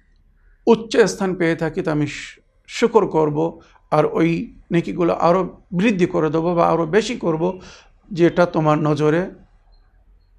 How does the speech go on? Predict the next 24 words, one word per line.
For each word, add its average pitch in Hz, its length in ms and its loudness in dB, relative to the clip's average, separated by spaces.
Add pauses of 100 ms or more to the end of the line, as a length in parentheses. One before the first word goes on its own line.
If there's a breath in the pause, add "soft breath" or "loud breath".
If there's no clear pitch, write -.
(680)
কবুলিয়াতের 208 560 4
শারফ 208 400 0
হাসিল 170 260 -2
করেছে 170 520 -2 (480)
বা 175 360 0 (640)
মান্যযোগ্য 175 520 4
হয়েছে। 139 440 -2 (540)
আর 220 200 4
যদি 175 260 0
আমার 156 240 0
কোনো 160 240 -4
আমাল 156 360 0
কবুল 160 480 0
না 202 160 4
হয়, 185 200 4
তাহলে 156 300 -2
আমি 156 260 -4 (460 soft breath)
তওবা 196 300 4
করব, 147 320 0
ক্ষমা 190 320 4
চাইব।" 139 520 -6 (480)
সুতরাং 151 480 -2 (1700)
এক 165 180 2
ফেরেশতা 208 600 0